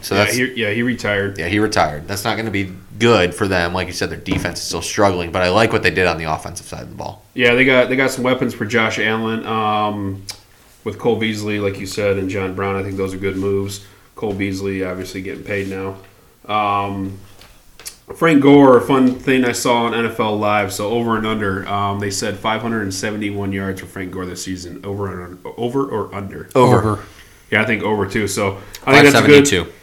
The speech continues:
Speaker 2: That's a good, uh, um, signing for
Speaker 3: Except
Speaker 2: him.
Speaker 3: last time we predicted yardage, the guy didn't even make the field. Des Bryant.
Speaker 1: Yeah, it's
Speaker 2: Oh,
Speaker 1: true.
Speaker 2: yeah. <laughs>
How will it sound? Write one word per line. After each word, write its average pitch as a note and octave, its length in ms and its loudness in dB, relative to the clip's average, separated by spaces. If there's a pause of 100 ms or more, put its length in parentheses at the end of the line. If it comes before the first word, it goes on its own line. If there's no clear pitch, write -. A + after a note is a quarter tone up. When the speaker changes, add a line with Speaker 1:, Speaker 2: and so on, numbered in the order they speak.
(160)
Speaker 2:
That's C3 140 0
a C#3 40 0
good, C#3 360 10
uh, B2 680 4 (140)
um, A2+ 300 0
signing C3 320 0
for B2+ 100 2
Speaker 3:
Except A2+ 260 4
Speaker 2:
him. C#3+ 140 8
Speaker 3:
last D#3 240 8
time D3+ 220 8
we B2 80 2
predicted B2 480 2
yardage, A2 480 4
the A#2 80 -4
guy A2 220 4
didn't G#2+ 180 -4
even G2+ 180 -4
make G2+ 180 -2
the - 60 -14
field. F#2 420 -4 (220)
Des G#2 180 0
Bryant. G#2 520 0
Speaker 1:
Yeah, - 340 0
it's - 180 -4
Speaker 2:
Oh, G2 60 4
Speaker 1:
true. - 120 2 (380)
Speaker 2:
yeah. - 320 0
<laughs> - 40 -16